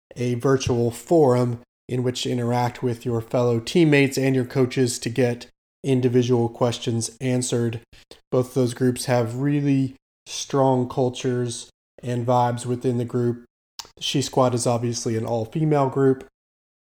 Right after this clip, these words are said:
and they're gonna, going to be working through the book Roar again by Doctor Stacy Sims on how running needs to be changed and modified for the female body.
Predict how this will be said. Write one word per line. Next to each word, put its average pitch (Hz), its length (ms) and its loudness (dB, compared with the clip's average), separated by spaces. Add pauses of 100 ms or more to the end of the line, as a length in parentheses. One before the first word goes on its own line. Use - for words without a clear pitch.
(160)
and 120 140 0
they're 120 140 4
gonna, 123 240 2
going 123 360 0
to 127 100 -6
be 123 220 0
working 127 460 0
through 127 760 4 (440)
the 135 60 2
book 127 240 2
Roar 135 460 4
again 127 460 2
by 123 100 2
Doctor 117 320 0
Stacy 117 460 -2
Sims 135 580 0
on 113 480 -2 (560)
how 123 520 2 (300)
running 131 600 2
needs 156 420 0
to 143 100 0
be 135 140 -2
changed 139 480 2
and 131 100 2
modified 127 760 0
for 127 320 -2
the 120 180 -4
female 135 540 0
body. 117 500 -2